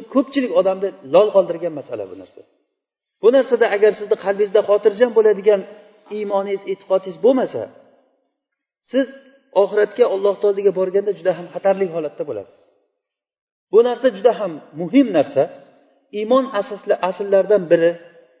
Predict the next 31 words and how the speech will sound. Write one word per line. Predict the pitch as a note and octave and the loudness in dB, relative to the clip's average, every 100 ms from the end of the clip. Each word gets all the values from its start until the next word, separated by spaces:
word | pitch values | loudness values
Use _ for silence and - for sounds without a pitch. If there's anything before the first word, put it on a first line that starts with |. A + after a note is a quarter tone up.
| _ _ _ - | _ _ _ -2
Rasululloh | E3+ G#3 A3+ A#3 | -2 0 0 0
sollallohu | G#3+ A3 A3 | -2 -2 2
alayhi | G#3 | 2
vasallamni | G3 G3 G3 G3+ | 0 -2 -2 -2
oldilariga | G#3+ F3+ F3+ F#3+ F#3+ G3 A#3 A3+ - - - _ | -4 -4 -2 0 0 4 2 2 -8 -20 -20 _
bir | - F#3 | -8 -8
kuni | A3 | -8
Umar | G#3 F#3+ G#3 | -8 -4 -2
roziyallohu | F#3 E3+ F3+ F#3+ F3 | -4 -6 -4 -2 -2
anhu | F3+ E3 F#3 | -6 -10 -14
rivoyat | F3+ E3+ E3 | -8 -4 -4
qilgan | F3 F#3 | -6 -12
hadisda, | E3 D3 D3 G3 | -10 -12 -6 -4
Buxoriyda | E3 D3+ D3+ D#3 | -2 0 0 -2
ham | E3+ E3 | -6 -4
bor, | F3 F3 - _ _ | -4 -4 -14 _ _
Sunanlarda | - D3+ D3+ D3+ D3 D#3+ | -6 -2 -2 -4 -8 -4
bor | D#3+ | -4
bo'lgan | D3+ D3 D3 | -4 -8 -8
hadisda, | D3 D3+ D#3+ A#3 B3 - _ _ _ _ _ - B2+ B2 B2 _ _ _ _ _ _ _ _ _ _ | -10 -6 -2 -2 -4 -14 _ _ _ _ _ -12 -8 -8 -12 _ _ _ _ _ _ _ _ _ _
bir | A3+ A#3+ | 2 4
kuni | C#4 C#4 | 2 2
biz | B3 G#3+ | 0 2
Rasulullohni | G#3 A3 A3 A#3 | 0 0 0 2
oldida | C#4 G#3+ A3 | 0 2 2
o'tirgan | A3 G3 F3 D3+ | 2 0 -2 -2
edik. | C#3+ D#3+ - _ - - - - _ | -2 -10 -12 _ -20 -20 -20 -20 _
Bir | - E3+ | 2 2
arobiy | F3+ F#3 F#3+ G#3 | 0 -2 -6 -6
kirib | G3+ E3 | -6 -6
keldi. | C#3 G#2 | -8 -12